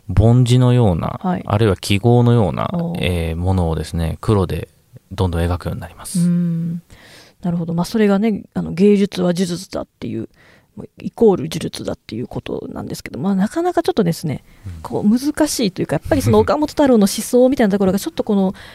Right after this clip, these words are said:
Speaker 2: 我々一般人には難しいなと思うんですけどもね。
Speaker 1: なんかあの、呪術っていうことを言葉の字面通りには多分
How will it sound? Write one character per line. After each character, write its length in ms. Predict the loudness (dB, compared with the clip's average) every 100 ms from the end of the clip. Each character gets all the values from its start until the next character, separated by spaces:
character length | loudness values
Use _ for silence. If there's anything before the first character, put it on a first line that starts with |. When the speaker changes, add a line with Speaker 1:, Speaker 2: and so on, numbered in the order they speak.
| -20 -6
Speaker 2:
我 160 | 0 2
々 160 | 4 2
一 100 | 0 -2
般 200 | 0 0
人 200 | -2 -2
に 120 | -2
は 400 | -2 -4 -4 -6
難 260 | -4 -4 -6
し 80 | -6
い 60 | -2
な 160 | -2
と 80 | 0
思 160 | 0 -2
う 20 |
ん 240 | -4 -8
で 80 | -12
す 80 | -16
け 80 | -16
ど 100 | -14
も 120 | -8
ね。 280 | -4 -4 -6 _ -20 -20 -4
Speaker 1:
な 100 | -2
ん 20 |
か 80 | 0
あ 20 |
の、 320 | 0 0 -2 -4 _ _ -20 -20 -8
呪 200 | 0 2
術 320 | 2 0 -4
っ 40 | -16
て 120 | -6 -4
い 20 |
う 40 |
こ 100 | -4
と 320 | 0 2 4 2
を 60 |
言 260 | 0 0 2
葉 120 | 4
の 220 | 4 2
字 240 | 0 0 2
面 160 | 2
通 80 | 4 4
り 80 | 4
に 80 | 0
は 80 | -2
多 100 | -2
分 320 | -2 -4